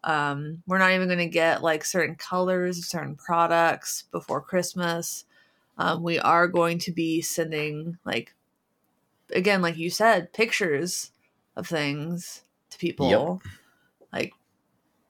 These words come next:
Speaker 1: it's just how it is. Like, what, what, like,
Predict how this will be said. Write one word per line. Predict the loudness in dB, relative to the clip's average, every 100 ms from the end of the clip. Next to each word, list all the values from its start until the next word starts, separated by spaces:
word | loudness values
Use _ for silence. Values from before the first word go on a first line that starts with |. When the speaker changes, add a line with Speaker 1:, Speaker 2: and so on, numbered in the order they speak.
| -6
Speaker 1:
it's | -4
just | -2 0
how | 4 4
it | 6
is. | 6 6 4 2
Like, | 2 0 -12 -20 -20 _ -2
what, | 0 0 -2
what, | 0 4
like, | 4